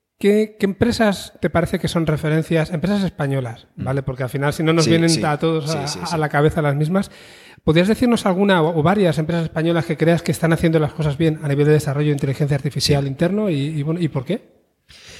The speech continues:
Speaker 2: Sí, vamos a ver, yo creo que en general las grandes empresas españolas que tratan con datos están tomando las decisiones adecuadas con mucha celeridad y contratando a personas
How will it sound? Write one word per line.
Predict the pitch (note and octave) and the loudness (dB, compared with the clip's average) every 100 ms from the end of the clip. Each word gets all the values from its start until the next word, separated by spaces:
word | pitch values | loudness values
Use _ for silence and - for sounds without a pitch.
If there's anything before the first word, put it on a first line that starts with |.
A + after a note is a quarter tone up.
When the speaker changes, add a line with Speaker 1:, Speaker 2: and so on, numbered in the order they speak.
| - | -14
Speaker 2:
Sí, | - - G2+ - | -2 0 0 -2
vamos | A2+ A#2 A2 | -2 -2 -2
a | |
ver, | A2 | -2
yo | D#3+ | 0
creo | G3 F#3+ | 0 0
que | |
en | C#3 | -2
general | - G#2 B2 D3+ C3+ E3 - _ - _ - - - _ _ _ | -2 0 0 0 -2 -8 -16 _ -20 _ -20 -20 -20 _ _ _
las | - G#2 G2 | -2 0 2
grandes | C3+ D3+ D#3 | 0 0 -2
empresas | C#3+ C3+ C3 | 0 -2 -2
españolas | A#2+ A#2 A#2+ A2 | -4 -2 0 0
que | - | -2
tratan | F2+ F#2+ G2+ | -4 -4 -4
con | E2 F2+ | -4 -2
datos | C3+ C#3+ B2 - - _ _ _ - _ _ _ _ - | -2 0 -4 -4 -14 _ _ _ -20 _ _ _ _ -6
están | G#2 - C#3 | -4 0 0
tomando | C#3 C3 C3+ | 0 0 2
las | C#3 A2+ | 2 0
decisiones | F#2 F#2+ C3 B2+ | -2 -2 -2 0
adecuadas | A2+ G2+ D3 B2+ C#3 - - _ _ _ - _ _ _ _ _ - | -2 -2 0 0 -2 -6 -8 _ _ _ -20 _ _ _ _ _ -4
con | G#2+ | -2
mucha | A2+ C#3 D3+ C#3 B2+ A#2+ A2+ - | 0 0 2 4 2 0 -4 -8
celeridad | - G2+ G2+ B2 D#3 E3 - - _ _ _ - _ _ _ _ _ _ - | -4 -2 0 0 0 -2 -8 -18 _ _ _ -20 _ _ _ _ _ _ 2
y | C3+ D3 D#3+ | 4 4 2
contratando | - A2+ G#2+ B2 C3+ C3+ | -2 -2 0 -2 0 2
a | |
personas | B2 G#2 D3 C#3 D3 - | 2 0 0 0 0 -4